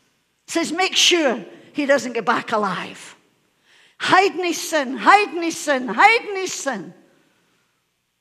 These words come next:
But that was the man that God said, "He's a man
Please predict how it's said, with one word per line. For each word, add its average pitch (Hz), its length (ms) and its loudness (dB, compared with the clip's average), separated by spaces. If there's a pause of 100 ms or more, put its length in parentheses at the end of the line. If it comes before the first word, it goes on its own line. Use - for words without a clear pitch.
(1600)
But 220 180 -10 (120)
that 285 280 0
was 302 200 -6
the 311 100 -2
man 247 400 -8 (1500)
that - 280 -14
God 214 340 -4
said, 170 380 -10
"He's 170 360 -16
a 185 100 -12
man 180 400 -8